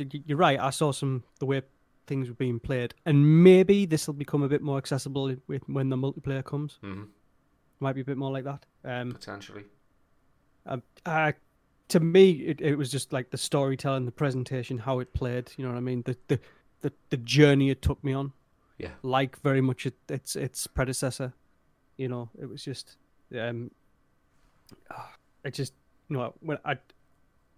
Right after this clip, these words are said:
Speaker 1: at the end, when the credits rolled on that, I took a deep breath,
Speaker 2: Yeah.
Speaker 1: took it out of my, um, machine, put it back in the box,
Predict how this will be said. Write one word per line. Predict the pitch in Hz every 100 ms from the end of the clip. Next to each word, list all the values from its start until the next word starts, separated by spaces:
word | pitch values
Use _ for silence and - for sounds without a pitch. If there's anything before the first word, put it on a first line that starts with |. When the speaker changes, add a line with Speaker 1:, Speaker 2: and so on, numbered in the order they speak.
| _ _ 151
Speaker 1:
at | 139
the | 151
end, | 156 139
when | 139
the |
credits | 135 165 143 -
rolled | 147 143
on | 135
that, | 135 127
I |
took | - 139
a |
deep | 127 127 -
breath, | 127 123 - - _ _ -
Speaker 2:
Yeah. | - 85
Speaker 1:
took | 135
it | 139
out | 127 131
of |
my, | 123 123 120 - _ _ _ _ _
um, | 131 120 120
machine, | 113 135 123 120 123 _ -
put | 135
it | -
back | 127
in | 127
the | 120
box, | 123 - - -